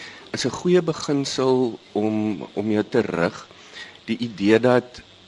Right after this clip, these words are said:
ehm, in ons land daar nogal 'n neiging is om in ons strewe om groter gelykheid te vestig,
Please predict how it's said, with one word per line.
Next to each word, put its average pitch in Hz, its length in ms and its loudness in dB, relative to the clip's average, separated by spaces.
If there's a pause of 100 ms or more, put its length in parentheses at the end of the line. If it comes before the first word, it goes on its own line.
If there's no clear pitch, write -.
(160)
ehm, 101 400 -2 (480)
in 117 140 -2
ons 135 220 2
land 101 400 2
daar 104 200 2
nogal 107 320 -2
'n 107 80 -2
neiging 92 560 -2
is 98 400 -2
om 95 300 -2 (520)
in 107 100 0
ons 104 160 0
strewe 123 380 4
om 113 140 4
groter 120 320 0
gelykheid 95 560 0
te 110 100 -8
vestig, - 600 -4